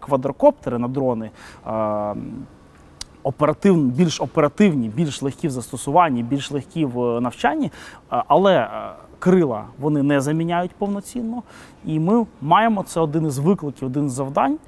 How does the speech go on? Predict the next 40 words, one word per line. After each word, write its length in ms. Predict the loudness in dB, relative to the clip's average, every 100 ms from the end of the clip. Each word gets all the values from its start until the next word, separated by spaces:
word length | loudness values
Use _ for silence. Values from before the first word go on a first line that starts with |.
| -6
е, 180 | -2 -2
по-перше, 680 | -2 -2 2 0 -2 -14 -16 -18 -20 _ _
працювати 580 | -2 -2 0 2 2 0
по 180 | -4 -4
знищенню 600 | 4 6 6 4 0 2
російських 680 | 0 0 -4 -4 -6 -8 -10 _
дронів 400 | 0 2 2 0
розвідувальних 440 | -2 -2 -2 -2
типу 280 | -4 -8 -8
крил, 200 | -6 -6
що 140 | 0 4
ми 100 | 4
успішно 460 | 4 0 0 2
робимо. 360 | 2 2 2 -2 -6 -20 -20 -20
В 40 | -2
третій 280 | 0 0 0
окремій 260 | 0 -2
штурмовій 320 | -2 -2 0
бригаді 300 | 2 2 2
збиваємо 580 | 0 2 4 4 4 2
в 80 | -2
тому 260 | -2 -2 -2
числі 300 | -6 -4 -4
F 100 | -2
P 80 | -4
V-дронами, 420 | 2 4 4 4
маємо 340 | 2 2 2 -2
технологію, 440 | -6 -4 -2 -2
як 120 | -2
це 120 | -2 -2
робити, 340 | 0 -2 -6 -8 -12 -20 -20 -20 -6
е, 160 | -2 -2 0
про 120 | 0
це 160 | 4 4
ні 100 | 4
слова 320 | 2 4 4
більше. 440 | 0 -4 -6 -10 -12 -20 -20 _
Е, 220 | 2 2 2 -2
і 220 | 0 2
маємо, 640 | 2 2 4 4 4 2